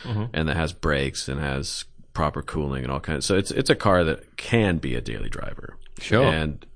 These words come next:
Speaker 2: you know, it's using stuff that was available back then. I think that's really neat because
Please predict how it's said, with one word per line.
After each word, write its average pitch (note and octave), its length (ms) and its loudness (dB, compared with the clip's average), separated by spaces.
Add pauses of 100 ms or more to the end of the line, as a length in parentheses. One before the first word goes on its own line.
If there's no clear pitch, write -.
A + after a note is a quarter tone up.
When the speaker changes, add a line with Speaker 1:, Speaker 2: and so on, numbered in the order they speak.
(140)
Speaker 2:
you F2 140 0
know, D2+ 160 2
it's - 200 -6
using F2+ 340 2
stuff D#2 340 4
that - 80 -4
was C#2+ 120 2
available C#2+ 380 0
back A#1+ 260 -4
then. C#2+ 240 -4
I F2+ 80 2
think F#2 220 2
that's D2+ 180 -2
really A#1 220 -6
neat B1 320 -8
because D#2 420 -2